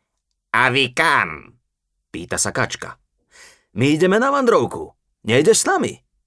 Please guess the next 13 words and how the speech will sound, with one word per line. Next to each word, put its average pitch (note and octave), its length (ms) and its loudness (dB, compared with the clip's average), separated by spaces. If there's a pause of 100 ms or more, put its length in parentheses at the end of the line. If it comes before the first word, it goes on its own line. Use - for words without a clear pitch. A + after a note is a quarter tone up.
(800)
„Trom G#2+ 800 -2 (240)
uhne A2+ 480 0
sa D3 400 -2
aj F#3 160 0
strom“, - 880 -4 (480)
pomyslela D3 560 0
si - 160 -10
kačka F3 480 -4 (320)
a E4 60 -2 (100)
pridala A#2+ 400 0
sa B2 160 -2
k B2 80 -2
nim. D2 320 -8